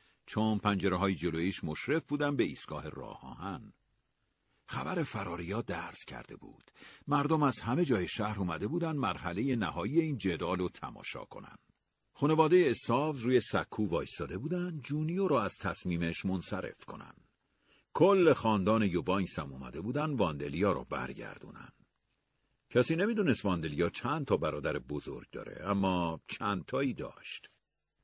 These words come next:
با این حال اوضاع طبق برنامه پیش نرفت. قطار واباش رأس ساعت رسید، اما دو تا مرغ عشق توش نبودن. قطار بدون جونیور و واندلیا حرکت کرد و رفت.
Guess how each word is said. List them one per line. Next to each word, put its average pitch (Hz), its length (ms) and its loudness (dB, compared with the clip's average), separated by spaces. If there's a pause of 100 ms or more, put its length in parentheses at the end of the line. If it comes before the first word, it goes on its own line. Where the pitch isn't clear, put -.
(100)
با - 120 -6
این 67 140 -8
حال 139 440 0 (420)
اوضاع 104 380 4
طبق - 360 -4
برنامه 110 460 -6
پیش - 340 -6
نرفت. - 500 -10 (640)
قطار 180 400 6
واباش 139 500 4
رأس 135 380 2
ساعت 76 580 2
رسید، 80 600 -6 (320)
اما 80 680 -2
دو 87 140 4
تا 80 220 -6
مرغ 76 320 -6
عشق 104 600 -4
توش - 320 -8
نبودن. 110 580 -10 (760)
قطار 131 500 4
بدون 110 440 2
جونیور 87 500 2
و 82 120 2
واندلیا 76 600 -2
حرکت 80 520 -8
کرد - 300 -12
و - 40 -12
رفت. - 560 -18